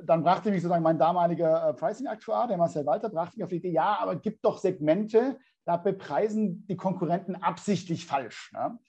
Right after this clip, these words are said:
Ähm, und das stimmt, ne? Also, ähm, wir kennen das alle, bei besonders jungen Fahrern kriegst du tendenziell, das müsste eigentlich mehr, ich, ist schon teuer,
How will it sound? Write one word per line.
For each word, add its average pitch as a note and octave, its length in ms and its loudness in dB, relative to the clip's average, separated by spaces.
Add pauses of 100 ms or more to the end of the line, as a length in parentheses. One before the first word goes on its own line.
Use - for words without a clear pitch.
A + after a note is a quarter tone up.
(400)
Ähm, D3 140 0
und F3 140 2
das - 80 2
stimmt, G#3 340 8
ne? E3 160 8
Also, D3+ 160 4
ähm, D3+ 320 4
wir D3 100 -2
kennen D3+ 160 -4
das C#3+ 140 -8
alle, F#3+ 180 2
bei D#3+ 120 6
besonders D3 420 -2
jungen G3 380 4
Fahrern F#3 840 0
kriegst F3+ 240 -8
du E3+ 80 -4
tendenziell, F3 560 -6
das C#3+ 140 -6
müsste G#3+ 260 2
eigentlich E3+ 300 0
mehr, D3 260 2
ich, - 200 -12
ist A3 160 -6
schon B3 180 -2
teuer, D#4 400 -4